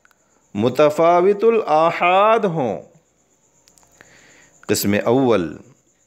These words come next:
जिसमें मबी शय वाहिद है, में ख़ियार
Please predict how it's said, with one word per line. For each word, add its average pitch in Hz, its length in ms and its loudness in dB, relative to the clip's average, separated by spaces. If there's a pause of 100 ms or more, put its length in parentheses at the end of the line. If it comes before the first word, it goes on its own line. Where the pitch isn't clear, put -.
(420)
जिसमें 104 500 -2
मबी 98 680 -2 (640)
शय 123 380 0
वाहिद 147 540 0
है, - 260 -14 (1040)
में 151 200 0
ख़ियार 180 480 2